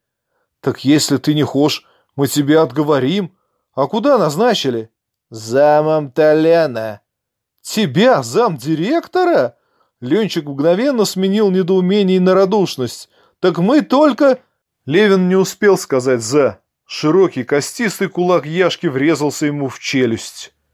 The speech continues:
Вскочили гопники, сидевшие за соседним столом, напали на Яшку. Лёнчик, вставая с пола, крикнул: "Эй, не трогайте его!"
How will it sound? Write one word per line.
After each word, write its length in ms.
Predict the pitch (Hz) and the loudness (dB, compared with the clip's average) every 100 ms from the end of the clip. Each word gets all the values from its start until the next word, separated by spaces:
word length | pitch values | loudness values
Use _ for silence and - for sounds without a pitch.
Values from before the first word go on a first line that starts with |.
| _ - | _ -12
Вскочили 560 | - 156 - 214 160 | -4 -2 -2 -2 -4
гопники, 580 | 123 143 156 - 139 135 | -2 0 0 -2 -10 -10
сидевшие 580 | 123 131 139 131 - 131 | -10 -4 -4 -2 -2 -2
за 140 | 131 | -2
соседним 560 | - 135 139 139 131 123 | -2 -2 0 -2 -4 -10
столом, 540 | - 127 135 160 147 _ _ _ - | -4 0 2 0 -2 _ _ _ -6
напали 420 | 131 131 208 180 | -6 0 0 2
на 100 | 160 | 0
Яшку. 640 | 127 123 113 - - 113 _ _ _ _ - | 0 0 0 -4 -16 -20 _ _ _ _ -6
Лёнчик, 500 | 139 202 175 - 123 | 2 2 2 -4 -10
вставая 420 | - 143 156 151 | -4 -2 2 0
с 140 | 135 - | 0 -4
пола, 320 | 190 185 165 | 0 0 0
крикнул: 640 | 170 180 139 135 123 123 | -2 -2 -4 -6 -8 -8
"Эй, 260 | 202 220 170 | -2 0 0
не 160 | 165 196 | 0 0
трогайте 720 | 226 254 233 196 185 - 208 | 2 2 2 2 -2 -4 -4
его!" 440 | 196 196 139 - | 0 0 0 -4